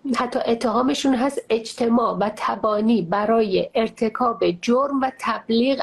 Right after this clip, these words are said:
علیه نظام، یعنی یک، اه، اه، اتهام کلی که به همه زده می‌شه و،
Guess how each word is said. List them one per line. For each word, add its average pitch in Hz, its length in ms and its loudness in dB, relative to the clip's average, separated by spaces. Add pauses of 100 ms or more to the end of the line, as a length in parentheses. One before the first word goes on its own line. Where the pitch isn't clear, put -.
علیه 220 500 0
نظام، 196 560 2 (400)
یعنی 208 240 2
یک، 214 300 0
اه، 196 300 2 (380)
اه، 196 220 2
اتهام 208 520 0
کلی 220 540 0
که 247 140 -4
به 208 120 0
همه 208 300 -2
زده 202 300 0
می‌شه 262 300 2
و، 226 280 0